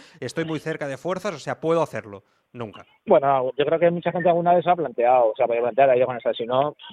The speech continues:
Speaker 2: eh, no iríamos a, <laughs> a correr contra él. Pero se,
Speaker 1: <laughs>
Speaker 2: luego él marcaba siempre rápido, la primera semana del Tour se veía rápidamente que, que era casi imposible, porque, porque no había manera de meter la mano, como quien dice, ¿no? Eh, la, en la montaña ya, ya, ya andaba como tú o más, y luego la contrarreloj te sacaba una realidad.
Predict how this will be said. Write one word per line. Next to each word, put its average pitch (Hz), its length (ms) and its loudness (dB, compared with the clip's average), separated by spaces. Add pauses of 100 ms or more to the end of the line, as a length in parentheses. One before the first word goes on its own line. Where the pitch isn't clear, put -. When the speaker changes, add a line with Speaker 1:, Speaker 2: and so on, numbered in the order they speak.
Speaker 2:
eh, 120 240 -2
no 135 140 0
iríamos 123 320 0
a, 135 80 0
<laughs> - 260 -4
a - 40 -6
correr 143 300 0
contra 135 340 0
él. 143 100 0 (480)
Pero 151 220 6
se, 156 100 -2
Speaker 1:
<laughs> 160 240 0
Speaker 2:
luego 165 360 4 (280)
él 160 140 4
marcaba 160 340 -2
siempre 123 420 -6
rápido, 135 280 -2
la 135 60 2
primera 131 160 -2
semana 131 220 -2
del 127 80 2
Tour 143 160 0
se 135 100 4
veía 131 240 4
rápidamente 131 540 -2
que, 123 260 4 (300)
que 127 80 4
era 127 140 4
casi 120 180 -8
imposible, 113 540 -4
porque, 107 420 -4 (540)
porque 139 200 2
no 147 60 0
había 143 160 0
manera 120 240 -6
de 110 80 -12
meter 110 200 -10
la 107 100 -10
mano, 120 260 -6
como 104 160 -4
quien 107 140 -8
dice, 117 260 -2
¿no? 123 200 2
Eh, 113 260 0
la, 113 260 0
en 123 160 0
la 123 80 2
montaña 143 400 0
ya, 143 460 0
ya, 139 360 0
ya 135 180 0
andaba 135 200 2
como 131 220 -2
tú 147 100 2
o 139 80 6
más, 139 240 -2
y - 20 -10
luego 123 140 0
la 120 80 0
contrarreloj 113 380 -4
te - 80 -12
sacaba 107 240 -2
una 98 100 -6
realidad. 98 380 -8